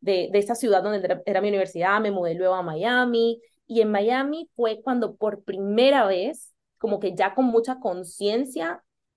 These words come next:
entendí el valor del diseño interior emocional, como yo lo embarco, y, de, y, de, y fue cuando empecé a crear mi metodología de habitarse para habitar.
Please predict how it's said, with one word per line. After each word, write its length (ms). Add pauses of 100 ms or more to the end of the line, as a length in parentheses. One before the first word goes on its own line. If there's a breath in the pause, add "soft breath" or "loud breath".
(120)
entendí 920 (1080)
el 180
valor 420
del 180
diseño 340
interior 640
emocional, 680
como 200
yo 120
lo 80
embarco, 420
y, 160
de, 160
y, 160
de, 80
y 240
fue 100
cuando 200
empecé 320
a 60
crear 260
mi 100
metodología 640
de 120
habitarse 540
para 200
habitar. 400